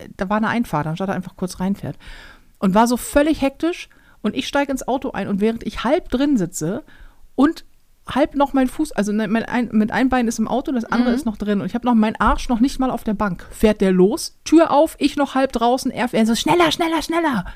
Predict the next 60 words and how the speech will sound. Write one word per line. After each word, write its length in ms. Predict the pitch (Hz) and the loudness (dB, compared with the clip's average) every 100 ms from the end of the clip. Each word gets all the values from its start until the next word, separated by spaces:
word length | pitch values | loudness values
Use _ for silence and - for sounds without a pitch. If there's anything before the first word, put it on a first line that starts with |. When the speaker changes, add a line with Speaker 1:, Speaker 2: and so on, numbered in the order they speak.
| - | -10
Speaker 2:
Was? 100 | - 208 - - | -8 -8 -8 0
Speaker 1:
Und 160 | 233 | 0
fährt 320 | 220 285 302 - | 4 4 4 2
los. 300 | 311 349 - - - - - | 2 0 -4 -16 -20 -8 2
Und 180 | 254 - | 2 2
ich 160 | - 359 | 0 2
hab 80 | |
mir 140 | 302 294 | 2 2
dabei 180 | 269 262 | 2 2
noch 120 | 262 | 2
den 100 | 220 | 0
Fuß 320 | - 370 - | 0 -4 -2
verdreht, 560 | 214 180 165 156 285 - | -2 0 0 0 -2 -4
weil 200 | 214 220 | 0 2
ich 80 | 254 | 2
natürlich 320 | 240 285 269 | 0 0 0
mit 120 | 247 | 0
einem 180 | 220 269 | -2 -2
Fuß 220 | - 269 | -2 -4
da 100 | - | -2
stand 160 | 247 240 | 0 0
und 60 | 233 | 2
er 100 | 233 | 2
dann 120 | 214 | 2
losfährt, 460 | 220 339 - 170 185 | 2 -2 -2 0 2
ist 60 | 208 | 2
mein 120 | 202 | 0
Fuß 220 | - 349 | 0 -2
erstmal 240 | 202 156 | -2 -4
so 140 | 147 151 | -8 -6
weg. 240 | 151 - - - - | -6 -8 -16 -18 -6
Ich 80 | - | -2
dann 120 | 220 | 2
irgendwie 280 | 226 233 202 | 4 6 6
Speaker 2:
Alter. 140 | 214 | 4
Speaker 1:
beim 100 | 139 | 2
Anfahren 460 | 165 294 - 190 202 | 0 0 0 0 0
ins 180 | 214 - | -2 -2
Auto, 500 | 190 294 - 160 247 - - - - | 0 0 -2 -4 -6 -10 -20 -20 -6
Marc 320 | 165 196 370 | 0 2 2
noch 100 | 285 240 | 2 0
davon 220 | 214 202 | 0 -2
abgehalten, 460 | - - 220 247 208 | -4 -4 -2 2 4
den 160 | 202 | 6
Typen 280 | - 381 226 | 6 4 2
umzubringen, 640 | - 170 - 156 165 165 | 0 -2 -2 -4 -2 2
weil 100 | 190 | 4
der, 120 | 208 294 | 6 4
Speaker 2:
Mhm. 40 | 440 - 294 | 2 -2 -6
Speaker 1:
<laughs> 260 | 719 698 | -4 4
wenn 140 | 269 277 | 4 4
da 100 | 302 | 0
kein, 320 | - 247 240 | -2 -2 0
wenn 120 | 233 | 2
da 100 | 240 | 4
nicht 160 | 240 247 | 4 2
so 80 | 214 | 0
ein, 140 | 214 208 | 0 0
so 120 | 196 | -2
ein, 220 | 190 196 | -4 -6